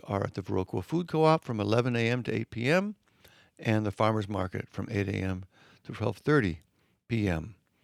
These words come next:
You can learn more and sign up online at growing point farm dot com.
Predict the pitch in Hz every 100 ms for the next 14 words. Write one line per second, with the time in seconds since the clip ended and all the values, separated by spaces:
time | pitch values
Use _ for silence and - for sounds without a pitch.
0 | - 110 104 107 123 117 117 107 92 107
1 | 110 107 101 101 107 143 180 - 110 101
2 | - _ - _ - 127 156 151 139 135
3 | - 101 98 95 - _ _ _ 95 90
4 | - - 92 85 71